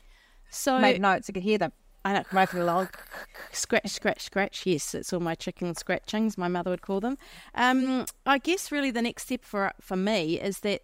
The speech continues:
Speaker 1: the, uh, like, MailerLite automation and things, how do, how do I make that
Speaker 2: Yes.
Speaker 1: work? Yeah.
Speaker 2: Oh, okay. So it's actually really simple. If you can do a drag and drop, it's basically you go in and you create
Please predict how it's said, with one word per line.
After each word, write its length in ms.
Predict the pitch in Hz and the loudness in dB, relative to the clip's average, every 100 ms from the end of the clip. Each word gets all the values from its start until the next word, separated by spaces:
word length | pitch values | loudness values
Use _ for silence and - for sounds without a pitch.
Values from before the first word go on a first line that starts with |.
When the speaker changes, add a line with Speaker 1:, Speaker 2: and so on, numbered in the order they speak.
| - | -4
Speaker 1:
the, 420 | 196 190 190 - - | 0 0 0 -4 -4
uh, 220 | 180 175 | -2 -2
like, 160 | 185 196 | -4 0
MailerLite 720 | 196 202 190 185 175 - - - _ _ _ - - | 2 2 2 2 0 -6 -14 -18 _ _ _ -18 -2
automation 640 | 214 190 190 208 - 185 | 0 2 2 2 0 0
and 140 | 165 156 | 0 -4
things, 320 | 135 151 - | -4 -6 -2
how 160 | 185 | -2
do, 60 | 180 | -2
how 180 | 185 190 | -2 0
do 100 | 190 | 2
I 80 | 180 | 2
make 260 | 180 175 - | 0 -2 0
that 240 | 170 - | -2 0
Speaker 2:
Yes. 240 | 196 175 - 185 | 0 0 -2 -2
Speaker 1:
work? 520 | 190 175 139 - - - | 2 4 2 -6 -20 -4
Yeah. 300 | 165 151 127 - _ _ | 2 2 2 -8 _ _
Speaker 2:
Oh, 200 | 339 277 - | 6 6 4
okay. 280 | 320 302 254 | 0 0 -2
So 160 | - | -2
it's 140 | 339 311 | -4 -2
actually 320 | 381 - 453 | -2 -2 -2
really 240 | 359 277 220 | 0 0 -2
simple. 640 | - 247 269 220 151 - | -2 0 2 2 2 0
If 200 | 240 - | -4 -2
you 180 | 311 294 | 0 -2
can 240 | - 294 | 2 2
do 280 | 277 285 294 | 2 0 0
a 60 | 262 | -2
drag 360 | 214 254 240 226 | 0 2 2 2
and 160 | 208 | -4
drop, 440 | - 370 330 - - _ _ _ | -2 0 0 -2 -10 _ _ _
it's 300 | 247 240 - - _ _ _ | -4 -4 -8 -20 _ _ _
basically 600 | 247 294 349 - 294 262 | 0 0 -2 -2 0 2
you 280 | 247 220 247 | 0 -2 -2
go 300 | 247 240 240 | 2 4 4
in 140 | 233 | 2
and 140 | 226 214 | 0 -2
you 80 | 202 | -4
create 500 | - 208 196 233 | -4 0 2 0